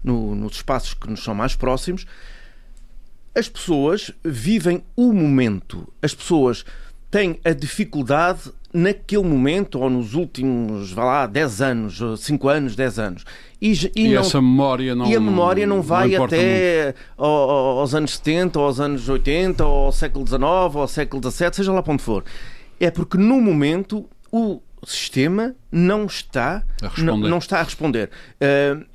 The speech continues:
Speaker 1: a, a minha memória não vai até aos anos, já era nascido, mas, ah, a minha memória não vai até lá, mas recordo-me perfeitamente que,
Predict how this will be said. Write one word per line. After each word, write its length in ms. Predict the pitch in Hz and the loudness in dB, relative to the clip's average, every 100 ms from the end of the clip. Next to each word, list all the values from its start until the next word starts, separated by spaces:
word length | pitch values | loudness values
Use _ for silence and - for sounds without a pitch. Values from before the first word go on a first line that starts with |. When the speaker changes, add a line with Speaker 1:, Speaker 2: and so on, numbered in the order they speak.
| - - - - | -14 -12 -12 -8
Speaker 1:
a, 240 | 131 - | -8 -4
a 40 | 135 | -2
minha 180 | 147 | 0
memória 280 | 165 170 139 | 2 2 2
não 140 | 135 123 | -2 0
vai 240 | 143 135 | 0 0
até 220 | 131 147 | 0 0
aos 200 | 120 120 | 0 0
anos, 200 | 131 131 | -2 -2
já 360 | - 127 107 123 | -4 -6 -2 -2
era 140 | 131 | 0
nascido, 420 | 127 127 - 135 110 | 0 -2 -2 -4 -2
mas, 240 | 127 - - - - - | -4 -4 -18 -20 -18 -4
ah, 220 | 120 117 | -2 0
a 40 | |
minha 120 | 123 | 0
memória 180 | 135 135 | 0 0
não 100 | 131 | 0
vai 160 | 123 127 | 0 -2
até 200 | 120 143 | 0 0
lá, 360 | 139 143 165 | 2 2 2
mas 180 | 220 185 | 0 -4
recordo-me 440 | 98 - 120 113 127 | -6 -6 -4 -4 -6
perfeitamente 680 | - 127 147 131 151 165 | -4 -2 0 0 -2 -6
que, 340 | - 147 180 | -4 -2 -2